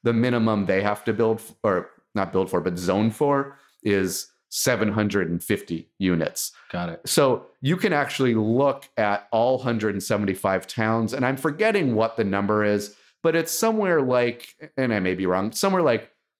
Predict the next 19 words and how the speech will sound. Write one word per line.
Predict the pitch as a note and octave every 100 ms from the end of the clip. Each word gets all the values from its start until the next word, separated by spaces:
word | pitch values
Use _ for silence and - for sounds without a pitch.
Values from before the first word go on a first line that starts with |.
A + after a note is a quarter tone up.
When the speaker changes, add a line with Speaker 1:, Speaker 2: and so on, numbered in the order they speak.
| _
Speaker 1:
three | - - D3+ D#3+
hundred | C#3 C#3 A#2 A#2+
and | A2+ G#2+
th-, | - - _ - _ _
three | E3 D#3
hundred | D3 C#3 A#2+ A2
thousand | - A#2 A2 A2 G#2+ G#2 G2 - _ _
new | A2 C3 C#3
units | C3 A2+ B2+ A#2 G2+ F#2+ - - - _
across | G#2 - - C3 B2+ -
the | A#2
region | G2 A2 F#2+ G2 F#2 F2+ _ _
that | A2 G#2+
these | G#2+ G#2+
towns | - G#2+ F#2+
have | - F#2+ -
to | F#2+
zone | F2+ F2+ F#2
for. | - F2+ D2+